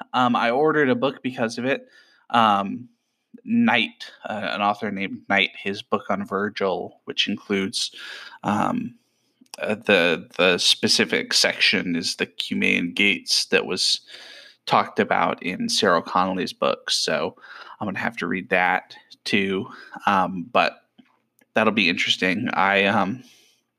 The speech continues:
I don't know. I always, certainly in, in college when I was reading those ancient texts, I always kind of preferred Homer to Virgil in a lot of ways.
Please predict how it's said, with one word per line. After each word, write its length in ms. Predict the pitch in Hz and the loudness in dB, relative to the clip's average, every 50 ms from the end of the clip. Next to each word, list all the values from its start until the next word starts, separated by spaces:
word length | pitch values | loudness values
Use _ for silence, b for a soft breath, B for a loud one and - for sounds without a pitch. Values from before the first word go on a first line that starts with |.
| _ _ _ _ _ _ _ _ _ - - B B B B B B | _ _ _ _ _ _ _ _ _ -10 -10 B B B B B B
I 80 | - 143 | 4 6
don't 160 | 156 160 165 | 6 8 8
know. 180 | 165 151 127 113 | 6 6 6 4
I 180 | - 110 127 | 4 4 4
always, 600 | 135 139 143 147 147 143 139 135 127 127 - - B B B B B B B B B _ _ _ _ _ b b b b b b b b b b | 6 6 8 8 8 6 6 4 2 -2 -4 -6 B B B B B B B B B _ _ _ _ _ b b b b b b b b b b
certainly 800 | - - - - 143 113 104 104 123 120 117 113 107 92 87 104 | -6 -4 2 4 4 2 4 2 2 2 2 2 2 0 0 0
in, 420 | 104 107 104 104 101 101 - - B B B B B B B B _ - | -2 -2 -4 -4 -6 -8 -10 -12 B B B B B B B B _ -10
in 180 | 110 110 107 | -8 -6 -6
college 500 | - - 117 110 110 107 104 101 104 - | 0 4 4 6 6 4 2 0 -2 -4
when 100 | 107 107 | -6 -4
I 100 | 104 98 | -2 -2
was 160 | 98 98 - | -2 -4 -6
reading 540 | 104 101 104 101 101 101 98 92 90 98 113 b b b b b b b _ _ _ _ _ _ _ _ _ _ _ _ _ _ _ _ _ - | -8 -6 -4 -4 -2 0 -2 -2 -2 -6 -10 b b b b b b b _ _ _ _ _ _ _ _ _ _ _ _ _ _ _ _ _ -4
those 280 | 104 104 101 104 - | -2 -2 -2 -2 -2
ancient 340 | - 101 110 - 107 82 - | -4 -4 -4 -4 -4 -6 -2
texts, 320 | - 110 95 98 - - | -2 -2 -2 -2 -4 -2
I 60 | - 98 | 0 2
always 320 | 101 101 104 104 101 - | 2 2 2 2 0 -2
kind 160 | - - 95 | -2 -2 -4
of 60 | 95 | -4
preferred 440 | - - 101 95 - 95 92 90 101 | -2 -4 -6 -4 -2 0 0 0 -2
Homer 380 | - - 107 107 107 104 101 98 | -2 -2 -2 0 0 0 -2 -2
to 160 | - 113 95 | -2 -4 -8
Virgil 680 | 92 98 98 87 82 90 90 - - 85 82 87 90 90 | -6 -4 -2 -2 -2 -2 -4 -4 -4 -4 -2 -4 -4 -4
in 100 | 85 92 | -4 -4
a 80 | 92 90 | -4 -2
lot 200 | 80 - 95 92 | 0 2 2 2
of 80 | 87 | 4
ways. 520 | 90 87 87 - 50 50 - - - - | 4 2 4 4 2 2 0 0 0 0